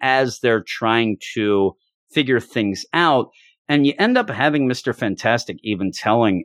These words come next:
everybody here, "Listen, y-, y-, you guys get away.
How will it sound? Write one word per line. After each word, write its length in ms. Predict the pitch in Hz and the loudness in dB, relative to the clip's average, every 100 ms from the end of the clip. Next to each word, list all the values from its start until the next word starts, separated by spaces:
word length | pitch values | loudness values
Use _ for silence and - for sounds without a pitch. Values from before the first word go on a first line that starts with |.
| - | -2
everybody 480 | 98 92 78 85 | -2 -2 -4 -6
here, 240 | 80 - 107 | -6 -2 0
"Listen, 600 | 87 117 - 90 78 80 - | 2 2 0 -6 -6 -8 -12
y-, 80 | 110 - | -16 -16
y-, 100 | 95 _ | -20 _
you 160 | 143 160 | -2 2
guys 280 | - 123 - | 2 2 0
get 120 | 101 | -2
away. 440 | 82 87 85 - | -2 -4 -4 -6